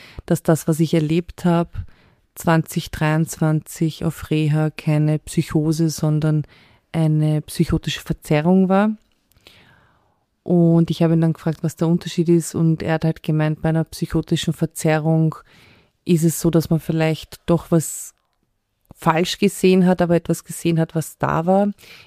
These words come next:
In meinem Fall war das, dass ich in der Dusche war und die Dusche hatte eben so Glaswände, wo man durchgesehen hat und irgendwie ist da Gewand gehangen an den Haken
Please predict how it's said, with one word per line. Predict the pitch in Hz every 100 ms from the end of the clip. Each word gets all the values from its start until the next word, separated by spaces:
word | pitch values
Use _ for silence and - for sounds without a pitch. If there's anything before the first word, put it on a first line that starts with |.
| -
In | 170
meinem | 160 160 170
Fall | - 170 170 165
war | 160
das, | 165 165 -
dass | - 160 175
ich | 170 - - - _ - _
in | -
der | 170
Dusche | 160 220 226 226
war | 202 190
und | 185 165
die | -
Dusche | 175 175 - 180 175 160
hatte | 165 - 165
eben | 165 156 160
so | - 160
Glaswände, | - 160 170 - 175 165 165 160
wo | 156
man | 156 -
durchgesehen | 180 180 - 175 - 160 160 147
hat | 160 - - - - - -
und | 165 160 160 160 - _ _ -
irgendwie | 165 170 165 - 165 165 165 160 160 _ _ _ _ _ _ _ _ _ _ _
ist | - 170 -
da | 170 160 156 156 - _ _ _ _ _ _ -
Gewand | - 165 170 202 - - -
gehangen | 208 185 185 190 196 196 196 196 196 -
an | 180 180
den | 185 180 151
Haken | 156 170 - 180 180